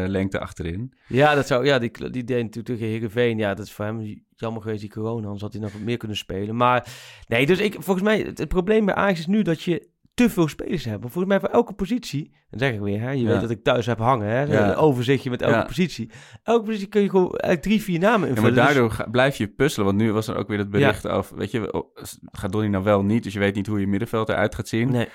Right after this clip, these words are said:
Speaker 1: Eh,
Speaker 2: Dat wordt
Speaker 1: Promes
Speaker 2: nog
Speaker 1: in de spits misschien, waar
Speaker 2: Ja.
Speaker 1: gaat Tadic, Tadic op Ziyech's plek, denk ik, of zo. Ja, wat ik zeg, het, het staat toch weer heel anders
Speaker 2: Ja.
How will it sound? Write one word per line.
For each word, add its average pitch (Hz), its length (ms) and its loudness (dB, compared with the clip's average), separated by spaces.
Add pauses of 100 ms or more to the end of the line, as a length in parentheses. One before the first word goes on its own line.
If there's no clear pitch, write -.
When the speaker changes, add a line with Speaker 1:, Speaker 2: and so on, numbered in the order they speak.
(160)
Speaker 1:
Eh, - 120 -4
Speaker 2:
Dat 104 100 4
wordt 196 160 4
Speaker 1:
Promes 107 220 6
Speaker 2:
nog 101 120 6
Speaker 1:
in 117 80 2
de 101 60 0
spits 131 360 0
misschien, 131 520 0
waar 110 140 0
Speaker 2:
Ja. 131 60 4
Speaker 1:
gaat 127 100 4
Tadic, 120 600 -2
Tadic 117 240 2
op 95 100 -4
Ziyech's 135 360 0
plek, 135 280 -6
denk 135 220 -4
ik, 127 140 -8
of 120 80 -12
zo. 123 260 0
Ja, 107 140 0
wat 120 140 -2
ik 135 60 -10
zeg, 131 120 -2
het, - 100 -14
het - 160 -18
staat - 300 0
toch 156 120 -4
weer 131 140 0
heel 139 260 2
anders 127 320 0
Speaker 2:
Ja. 123 80 -2